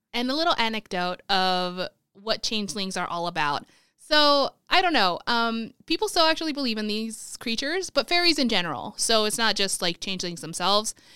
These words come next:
but they do believe in fairies. And so I just thought, "Hey, let me learn a little piece of that."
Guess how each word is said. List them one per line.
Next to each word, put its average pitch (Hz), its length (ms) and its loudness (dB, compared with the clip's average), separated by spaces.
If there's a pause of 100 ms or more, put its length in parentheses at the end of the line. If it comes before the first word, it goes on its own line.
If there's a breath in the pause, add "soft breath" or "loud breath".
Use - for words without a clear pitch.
(260 loud breath)
but 208 360 4
they 196 540 2
do 254 120 -6
believe 294 220 -4
in 285 100 -2
fairies. 269 580 0 (280)
And 349 340 -8
so 349 220 -2
I 349 160 0
just 349 240 -8
thought, 311 220 0
"Hey, 359 340 0 (280)
let 254 160 -4
me 302 120 -2
learn 294 420 0
a 226 100 2
little 226 200 0
piece 294 240 -4
of 196 80 0
that." 175 320 2